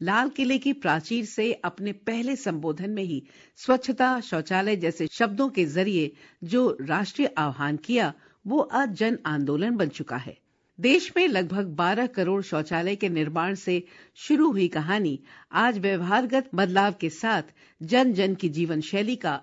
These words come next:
अंग बन चुका है। साफ सफाई से आगे बढ़ स्वच्छ भारत मिशन अब कचरे से कंचन का नया अध्याय लिखते हुए एक दशक की यात्रा में ही आत्मनिर्भर भारत का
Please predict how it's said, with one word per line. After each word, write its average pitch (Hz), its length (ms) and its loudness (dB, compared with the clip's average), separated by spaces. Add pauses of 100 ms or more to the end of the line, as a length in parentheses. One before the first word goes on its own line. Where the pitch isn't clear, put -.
(100)
अंग 151 160 0
बन 143 220 -4
चुका 202 260 -6
है। 135 220 -8 (360)
साफ 165 280 -2
सफाई 185 380 -2
से 226 240 2 (180)
आगे 185 360 0
बढ़ 220 240 -2 (340)
स्वच्छ 330 360 0
भारत 165 360 0
मिशन 160 440 -4
अब 156 180 -2 (120)
कचरे 254 360 0
से 311 240 -2 (420)
कंचन 302 420 2
का 156 140 -2
नया 165 300 0
अध्याय 160 420 -2
लिखते 156 340 -2
हुए 156 240 0 (400)
एक 269 220 0
दशक 185 400 0
की 165 120 -4
यात्रा 156 360 0
में 160 140 2
ही 190 220 -4 (420)
आत्मनिर्भर 180 680 2
भारत 151 380 -6
का 135 200 -4